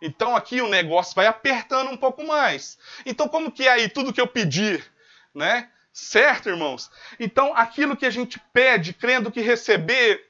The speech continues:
que vamos receber, né? É segundo a minha fé em Deus? Ou é segundo a minha fé nos meus desejos?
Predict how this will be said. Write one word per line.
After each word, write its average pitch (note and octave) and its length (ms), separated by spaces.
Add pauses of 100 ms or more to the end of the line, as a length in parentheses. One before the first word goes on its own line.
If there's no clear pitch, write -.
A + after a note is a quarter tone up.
(320)
que A3 100
vamos B3 260
receber, A#3+ 540
né? A3 160 (200)
É B3+ 100
segundo C4 440
a C4+ 80
minha C#4 320
fé C4 280
em A#3 160
Deus? G#4+ 420 (1400)
Ou C4 120
é C4+ 60
segundo B3+ 420
a C4 60
minha D4 260
fé C4+ 260
nos C4 160
meus B3+ 260
desejos? G3+ 880